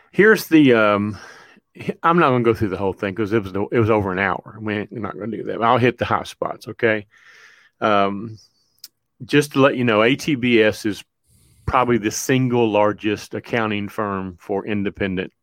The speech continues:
owner-operators. Uh, they say twenty thousand.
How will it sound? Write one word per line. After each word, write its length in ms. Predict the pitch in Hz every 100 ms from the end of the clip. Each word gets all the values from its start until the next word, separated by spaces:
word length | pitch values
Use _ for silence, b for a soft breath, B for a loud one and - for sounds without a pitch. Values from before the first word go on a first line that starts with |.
| _
owner-operators. 800 | 110 101 85 82 - 73 73 - _ B B B B B B B B _
Uh, 300 | 85 95 80
they 260 | 98 120 131
say 280 | 127 120 113
twenty 340 | - 113 107
thousand. 520 | 110 - - - 147